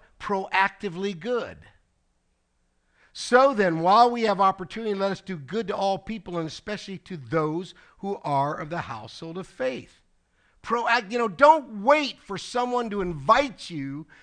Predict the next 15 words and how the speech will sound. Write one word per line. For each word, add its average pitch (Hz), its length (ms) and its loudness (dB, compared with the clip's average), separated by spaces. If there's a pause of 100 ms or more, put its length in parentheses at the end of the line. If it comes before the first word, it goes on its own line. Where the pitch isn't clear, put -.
(100)
to 196 100 -8
do 185 180 -6
something 226 460 -6
good. 294 360 0 (1900)
Be 196 120 -8
proactive. 208 760 -6 (2000)
You 208 100 2
know, 208 240 4
just 226 220 -2
before 226 320 2
I 208 40 6
left 208 180 2
the 185 80 -8
Philippines, 175 720 -4 (300)
my 202 380 0